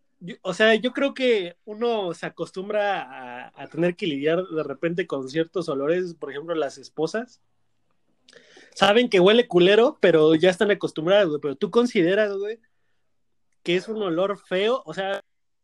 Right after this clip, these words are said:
lo digo, ya estás acostumbrado, güey, pero tú consideras que es un olor feo, güey, para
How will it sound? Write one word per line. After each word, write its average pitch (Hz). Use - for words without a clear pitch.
lo 160
digo, 165
ya 170
estás 180
acostumbrado, 175
güey, 151
pero 147
tú -
consideras 196
que -
es -
un 214
olor 175
feo, 175
güey, 180
para 135